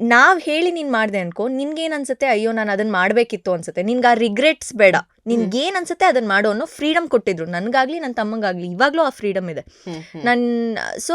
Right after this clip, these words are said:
Speaker 1: ಅದಕ್ಕೆ actually ನನ್ ಪೇರೆಂಟ್ಸಿಗೆ ನಾನ್ ಥ್ಯಾಂಕ್ಸ್ ಹೇಳ್ಲೇಬೇಕು. ತುಂಬಾ ಜನ ಅದೇ ಹೇಳ್ತಾರೆ. ನನ್ಗ್ ತುಂಬಾ ಜನ ಕೇಳಿದ್ರು ಕೂಡ.
Speaker 2: ಹ್ಮ್.
Speaker 1: ಅಂದ್ರೆ ಸ್ಟಡೀಸ್, ಸ್ಟಡೀಸ್ ಅನ್ನೋ ಈ ಟೈಮ್‌ನಲ್ಲಿ ನಿಮ್ ತಂದೆ ತಾಯಿ ಇದಕ್ಕೆ ನಿನ್ಗ್ ಸಪೋರ್ಟ್ ಮಾಡ್ತಿರೋದು ಗ್ರೇಟ್ ಅಂತ. So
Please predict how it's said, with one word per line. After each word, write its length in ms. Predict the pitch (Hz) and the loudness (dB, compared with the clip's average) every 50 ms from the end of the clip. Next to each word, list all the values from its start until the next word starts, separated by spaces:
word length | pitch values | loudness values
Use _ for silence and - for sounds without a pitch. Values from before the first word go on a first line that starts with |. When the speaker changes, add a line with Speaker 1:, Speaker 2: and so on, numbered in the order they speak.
| 349 285 | 2 2
Speaker 1:
ಅದಕ್ಕೆ 440 | 240 247 226 269 - _ - - | 2 2 0 -2 -8 _ -2 2
actually 440 | 370 339 269 247 - - 302 294 311 | 2 4 2 2 0 -6 -6 -6 -4
ನನ್ 160 | 294 277 254 | -4 -4 -4
ಪೇರೆಂಟ್ಸಿಗೆ 440 | 240 - 226 226 233 240 240 269 247 | -2 0 0 0 0 -2 -2 -4 -4
ನಾನ್ 140 | 240 220 214 | -4 -4 -2
ಥ್ಯಾಂಕ್ಸ್ 300 | 214 202 180 180 196 - | -2 -4 -4 -4 -6 -8
ಹೇಳ್ಲೇಬೇಕು. 520 | 226 190 175 175 165 156 160 - - 156 | -6 -6 -4 -4 -4 -4 -6 -6 -8 -10
ತುಂಬಾ 320 | 170 - 233 220 247 285 302 | -8 -6 -4 -2 0 0 0
ಜನ 160 | 294 294 294 294 | 0 0 0 0
ಅದೇ 220 | 233 196 233 269 | 2 2 2 4
ಹೇಳ್ತಾರೆ. 340 | 320 233 214 190 - 185 175 | 4 2 0 0 -2 -4 -2
ನನ್ಗ್ 200 | 196 202 208 - | -4 -6 -8 -8
ತುಂಬಾ 320 | - 233 233 262 294 339 | -8 -8 -6 -2 0 0
ಜನ 160 | 339 330 330 320 | 2 0 -2 -4
ಕೇಳಿದ್ರು 520 | - - 240 233 262 294 311 294 285 254 | -2 0 0 2 2 0 0 -2 -4 -4
ಕೂಡ. 180 | - 240 208 185 | 0 0 2 2
Speaker 2:
ಹ್ಮ್. 500 | - - _ - - 226 214 202 196 196 - - | 0 -2 _ -14 -12 -10 -8 -8 -8 -10 -10 -6
Speaker 1:
ಅಂದ್ರೆ 520 | 220 220 226 233 240 233 226 220 214 202 185 196 - _ - - | -4 -2 0 0 2 2 2 2 0 0 -2 -6 -10 _ -20 -16
ಸ್ಟಡೀಸ್, 400 | - - - 233 226 254 269 - | -8 -2 0 0 2 0 -2 -6
ಸ್ಟಡೀಸ್ 360 | - - 240 220 220 247 240 - | -2 0 0 0 0 -2 -4 -4
ಅನ್ನೋ 200 | 240 226 233 233 | -6 -4 -4 -6
ಈ 200 | 226 214 233 233 | -6 -6 -6 -4
ಟೈಮ್‌ನಲ್ಲಿ 500 | - 240 220 208 208 208 202 208 214 220 | -2 -2 -2 -2 -2 -4 -4 -4 -4 -4
ನಿಮ್ 180 | 214 214 202 | -6 -8 -8
ತಂದೆ 280 | 196 - 196 190 208 220 | -6 -6 -4 -2 -2 -2
ತಾಯಿ 280 | 220 226 214 214 220 | 0 0 0 0 -2
ಇದಕ್ಕೆ 360 | 202 185 185 240 226 - 262 247 | -2 -2 -2 -2 0 2 2 2
ನಿನ್ಗ್ 300 | 240 226 220 214 202 - | 2 2 -2 -4 -4 -4
ಸಪೋರ್ಟ್ 380 | - 185 175 - 214 226 - | -4 -4 -4 -4 -8 -6 -4
ಮಾಡ್ತಿರೋದು 500 | 214 202 190 180 - 202 180 185 175 190 | -4 -4 -4 -4 -4 -4 -4 -4 -4 -6
ಗ್ರೇಟ್ 400 | 185 170 170 170 165 165 160 - | -6 -4 -4 -2 -2 -2 -2 -4
ಅಂತ. 240 | 156 143 143 135 - 135 - - - - - - - - - _ _ - | -6 -6 -6 -8 -8 -8 -8 -10 -16 -20 -20 -20 -20 -20 -20 _ _ -2
So 60 | 269 | 0